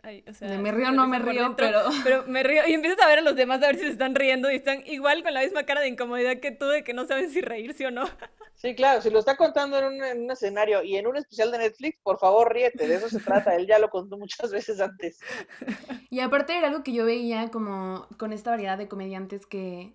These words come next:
Speaker 2: que ahora ya tenemos, de estandoperos, que creo que no hay nada más terrible que evadir o excluir de tus chistes a cierto grupo de personas,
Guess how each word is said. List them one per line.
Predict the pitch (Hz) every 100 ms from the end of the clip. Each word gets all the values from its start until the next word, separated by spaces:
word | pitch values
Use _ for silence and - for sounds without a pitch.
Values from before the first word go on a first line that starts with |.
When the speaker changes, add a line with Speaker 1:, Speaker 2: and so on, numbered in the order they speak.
| -
Speaker 2:
que | 208
ahora | 190 196
ya | 196 196 190
tenemos, | 196 190 185 214 403 -
de | 208 185
estandoperos, | 180 190 180 180 180 202 349 - _
que | 240 233
creo | 285
que | 381 453
no |
hay | 359
nada | 349 330 330
más | 302 269 302 - -
terrible | 277 277 269 254 254 285 -
que | 233 226 220 - -
evadir | 220 214 214 214 214 247 285 320
o | 233 233
excluir | 214 214 - - 220 226 254
de | 262 311
tus | 220 202
chistes | - 233 233 247 285 294
a | 226 226
cierto | 247 269 311
grupo | 294 269 247
de | 262 226
personas, | 196 175 185 226 214 190 165 196